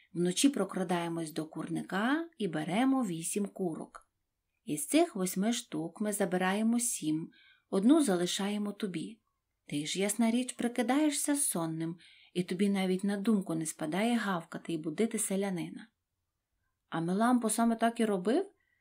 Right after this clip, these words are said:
поцікавився Пінокіо. «Так, так, саме так він і робив. Ми завжди чудово ладнали.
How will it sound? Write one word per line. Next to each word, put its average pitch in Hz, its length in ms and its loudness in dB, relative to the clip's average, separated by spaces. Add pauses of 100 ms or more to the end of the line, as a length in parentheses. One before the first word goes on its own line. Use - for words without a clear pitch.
(140)
поцікавився 190 720 -2
Пінокіо. 214 540 -4 (560)
«Так, - 260 -4
так, 190 280 -2
саме 220 280 0
так 226 200 0
він 214 140 2
і 214 80 2
робив. 190 320 0 (420)
Ми 185 160 2
завжди 220 300 0
чудово 185 420 0
ладнали. 175 500 -4